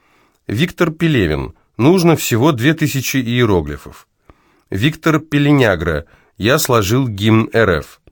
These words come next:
Юрий Поляков. Молодые пьют меньше, пишут хуже. Захар Прилепин.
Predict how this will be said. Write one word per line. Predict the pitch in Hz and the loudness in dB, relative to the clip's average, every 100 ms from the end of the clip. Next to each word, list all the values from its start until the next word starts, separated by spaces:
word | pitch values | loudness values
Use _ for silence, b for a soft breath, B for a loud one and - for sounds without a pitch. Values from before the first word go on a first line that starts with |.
| _ _ _ _ _ | _ _ _ _ _
Юрий | 101 131 180 | -4 2 2
Поляков. | 185 175 143 - 90 78 - _ | 2 2 0 0 -2 -2 -6 _
Молодые | 104 101 107 98 98 | 0 2 2 2 0
пьют | 87 95 90 98 | -2 -6 -4 2
меньше, | 127 165 - 170 | 4 4 0 -6
пишут | - 98 - 117 | -6 -8 -8 -12
хуже. | - 117 80 71 - b b b b b b | -6 -4 -4 -8 -12 b b b b b b
Захар | 87 110 160 165 | -2 0 2 0
Прилепин. | 165 165 117 90 85 73 | 2 2 2 0 -4 -4